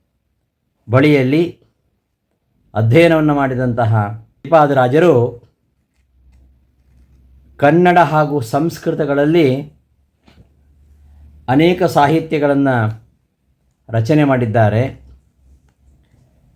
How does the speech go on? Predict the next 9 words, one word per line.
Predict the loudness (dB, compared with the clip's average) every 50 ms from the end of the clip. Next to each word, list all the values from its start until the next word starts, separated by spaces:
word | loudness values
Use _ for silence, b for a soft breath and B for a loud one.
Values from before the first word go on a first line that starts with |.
| _ _ _ _ _ _ _ _ _ _ _ _ _ _ _ _ _ _ _ _ _ _ _ _ _ _ _ _ _ _ _ _ _ _ _ _ -4
ಈ | 0 2 4 6 6 4 4 2 -2 -6 -16 _ _ _ _ _ _ _ _ _ _ _ _ _ _ _ _ _ _ _ _ _ _ _ _ -4
ನರಹರಿ | 0 2 4 4 4 4 4 2 0
ತೀರ್ಥರ | 0 0 -2 -2 -2 -4 -4 -2 -2 0
ಮೂಲಕವಾಗಿ | 0 -2 -2 -2 -2 -2 0 2 2 2 2 2 2 2 2 0 -2 -4 -6 -10 -16 _ _ _ _ _ _ _ _ _ _ _ _ _ _ _ _ _ _ -20 -20 _ -4
ಅಭಿವ್ಯಕ್ತಿಗೊಂಡಂತಹ | 0 2 4 4 4 2 0 -2 -2 -2 0 0 2 2 0 0 0 0 0 0 2 2 0 0 -2 -4 -6 -10 -18 _ _ _ _ _ _ _ _ _ _ _ _ _ _ _ _ _ _ _
ಕನ್ನಡ | -2 0 0 2 2 2 4 4 4 4 2 -2 -8 -14 -18 _ _ _ _ _ _ _ _ _ _ _ _ _ _ _ _ _ _ _ _ _ _ _ _ _ _ -4
ದಾಸ | 0 2 2 2 2 2 0
ಸಾಹಿತ್ಯ | 0 2 2 2 2 2 0 -2 -2 -2
ಏನಿದೆ, | 0 0 0 2 2 2 2